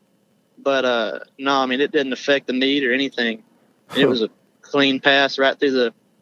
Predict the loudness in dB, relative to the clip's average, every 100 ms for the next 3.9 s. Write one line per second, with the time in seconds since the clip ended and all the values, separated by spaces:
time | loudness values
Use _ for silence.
0 | _ _ _ _ _ _ _ _ -2 0
1 | 0 -2 2 0 2 2 2 -2 0 0
2 | 2 0 0 -2 0 -2 -2 -2 -2 -2
3 | -2 -6 _ -2 -2 -4 -4 -4